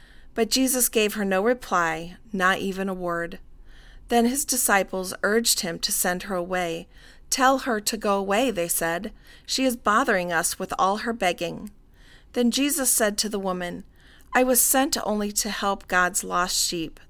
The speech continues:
the people of Israel." But she came and worshipped him, pleading again, "Lord, help me." Jesus responded, "It isn't right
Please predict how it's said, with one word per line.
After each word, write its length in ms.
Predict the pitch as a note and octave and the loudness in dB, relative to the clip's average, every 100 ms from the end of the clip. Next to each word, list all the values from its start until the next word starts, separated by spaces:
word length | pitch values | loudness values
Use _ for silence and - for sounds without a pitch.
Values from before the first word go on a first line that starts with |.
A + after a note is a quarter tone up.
| - | -12
the 100 | G3 | -12
people 420 | - B3+ G#3 G3+ | -4 -4 -2 -2
of 160 | - F#3+ | -2 -2
Israel." 540 | F3+ F3+ F3 E3 F3+ - - - - - - - - - - - - - - - - - - - - | -2 -2 -4 -8 -10 -18 -20 -20 -20 -20 -20 -20 -20 -20 -20 -20 -20 -20 -20 -20 -20 -20 -20 -20 -4
But 160 | A#3 | 0
she 220 | - - A#3 | 2 2 0
came 440 | - B3 A3+ G#3+ | -2 0 0 0
and 200 | - G#3 | -2 0
worshipped 480 | G#3 G#3 - - - | 2 2 0 -4 -8
him, 400 | G3 E3+ E3+ G3 - | -6 -6 -10 -14 -18
pleading 440 | - B3+ B3 A3 | -6 -2 0 0
again, 540 | F#3+ F#3 E3+ E3+ F#3+ G#3 - | -2 -2 -4 -4 -10 -14 -14
"Lord, 540 | G3+ G#3+ G#3+ G3 F#3 - - - | -6 0 2 2 0 -6 -20 -20
help 420 | - - A3+ A3 - | -14 -2 2 2 0
me." 340 | F3+ - G#3+ - - - - - - - | -8 -8 -12 -20 -20 -20 -20 -20 -20 -6
Jesus 420 | - A#3 B3 A#3+ | -2 0 0 -2
responded, 720 | C4 A#3+ G#3 F#3 F3 E3+ G3+ - - - | 0 0 0 0 0 -4 -6 -16 -20 -14
"It 220 | - A#3 - | 2 2 6
isn't 360 | A#3 C4 D4 | 6 6 0
right 480 | G3 G3+ F#3+ F#3+ | 4 4 4 0